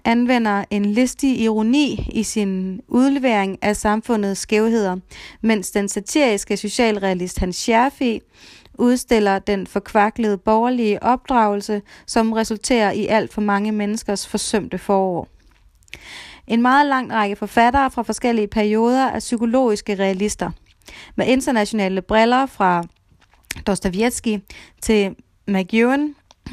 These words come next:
og med danske fra Sten Steensen Blicher over Tove Ditlevsen til Ida Jessen. Den psykologiske realisme, der danner en rød tråd i realismens historie,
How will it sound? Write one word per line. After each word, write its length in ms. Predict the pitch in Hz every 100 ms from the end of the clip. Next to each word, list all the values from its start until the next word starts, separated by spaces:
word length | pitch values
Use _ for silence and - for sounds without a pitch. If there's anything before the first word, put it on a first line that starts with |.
| 208 190 -
og 300 | 220 220 247
med 120 | 247 220
danske 500 | 214 220 262 - 240
fra 120 | 208
Sten 260 | - 208
Steensen 400 | 190 196 196 214
Blicher 420 | 196 233 240 269 262
over 220 | 214 202
Tove 220 | 202 208
Ditlevsen 640 | 202 269 269 247 214 226 208 - - -
til 160 | 220 196
Ida 240 | 190 190
Jessen. 360 | 202 220 220 190 _ - - - -
Den 80 | 220
psykologiske 680 | - 247 262 302 226 -
realisme, 760 | 202 202 196 208 277 - 240 233 _ _ _ _ _ _ _ _ - _ -
der 80 | 202
danner 320 | 196 208 226
en 180 | 226 214
rød 240 | 233 226
tråd 300 | - 247 226
i 80 | 208
realismens 540 | 196 196 214 226 214
historie, 540 | 208 202 302 277 214